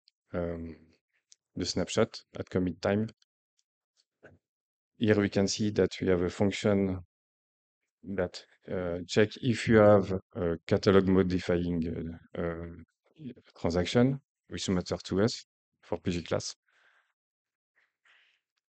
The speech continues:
And we have this friend here, uh, to set. And there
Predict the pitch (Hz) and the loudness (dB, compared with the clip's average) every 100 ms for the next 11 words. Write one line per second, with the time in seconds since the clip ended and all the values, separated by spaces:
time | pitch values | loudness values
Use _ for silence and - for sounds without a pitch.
0 | _ - 113 113 110 107 110 101 92 95 | _ 2 6 6 6 2 2 2 2 -2
1 | - - 98 92 - 123 117 113 113 - | -2 0 2 2 -2 0 2 2 -2 -14
2 | _ _ _ _ _ _ _ _ _ _ | _ _ _ _ _ _ _ _ _ _
3 | _ 95 85 80 - - 85 - - _ | _ -10 -8 -10 -10 -8 -8 -10 -20 _
4 | _ _ _ _ _ _ _ _ _ _ | _ _ _ _ _ _ _ _ _ _
5 | _ _ _ _ _ _ _ _ _ _ | _ _ _ _ _ _ _ _ _ _
6 | _ _ _ _ _ _ _ _ _ _ | _ _ _ _ _ _ _ _ _ _
7 | _ _ _ _ _ - _ _ - 92 | _ _ _ _ _ -20 _ _ -4 0
8 | 95 92 | 0 0